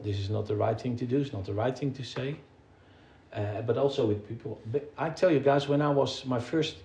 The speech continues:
my church that I pastored, I was in my late twenties. I was a very mean person. I was mean, mate. I was mean. Finger pointing, judging people.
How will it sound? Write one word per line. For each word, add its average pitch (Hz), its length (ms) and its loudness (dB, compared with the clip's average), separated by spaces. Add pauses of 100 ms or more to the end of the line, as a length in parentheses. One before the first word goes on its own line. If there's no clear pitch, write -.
(440)
my 131 140 -2
church 151 280 0
that 135 120 4
I 127 60 4
pastored, 113 460 0
I 107 60 -2
was 113 200 2
in 117 80 -2
my 110 160 0 (440)
late 120 320 2
twenties. - 480 -2 (760)
I 139 100 8
was 120 200 6
a 104 60 2
very 131 520 4 (160)
mean 127 480 4
person. 107 340 0
I 131 100 2
was 131 180 2
mean, 131 240 4
mate. 90 200 -4 (1000)
I 131 80 2
was 117 120 2
mean. 107 320 0 (2000)
Finger 139 280 2
pointing, 127 520 2
judging 127 400 2
people. 123 420 -4